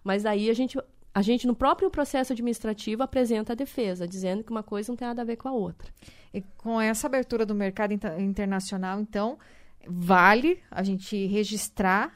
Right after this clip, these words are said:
Speaker 2: né?
Speaker 1: Sim.
Speaker 2: Vai, o empresário registrar a sua
Speaker 1: Na
Speaker 2: marca.
Speaker 1: verdade, o meu conselho hoje, que, que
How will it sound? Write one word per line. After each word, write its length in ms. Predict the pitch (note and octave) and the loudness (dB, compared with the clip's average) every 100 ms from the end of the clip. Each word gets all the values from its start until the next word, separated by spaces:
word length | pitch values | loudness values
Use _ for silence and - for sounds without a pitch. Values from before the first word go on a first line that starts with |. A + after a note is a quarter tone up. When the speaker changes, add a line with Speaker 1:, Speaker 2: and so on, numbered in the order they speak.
| A3 | -6
Speaker 2:
né? 280 | F#3 F#3+ | 0 4
Speaker 1:
Sim. 80 | G#3+ | 8
Speaker 2:
Vai, 240 | G3 G3+ A#3+ | 8 6 4
o 240 | B3 G3 | 2 0
empresário 400 | G#3 A3 G#3+ G#3+ | 2 4 4 4
registrar 460 | A3 G3+ G3+ G#3+ A3+ | 4 2 0 2 2
a 40 | |
sua 200 | - D#4 | 2 0
Speaker 1:
Na 160 | B3+ A3 | 4 6
Speaker 2:
marca. 180 | C4 | 6
Speaker 1:
verdade, 680 | F4 F4+ A#3 G3 G3+ D#4 C4 | 6 4 4 4 4 4 2
o 60 | A3 | 2
meu 180 | A3+ A#3 | 2 0
conselho 580 | D#4+ D4 - B3+ G#3+ | -2 -2 0 0 2
hoje, 580 | F#3+ G3 C4 D#4 C4 F#3+ F#3+ | 2 2 2 0 0 -2 -4
que, 320 | A#3 G#3+ - - - | -4 -4 -6 -14 -8
que 320 | A#3 A3+ G#3+ | -4 -4 -4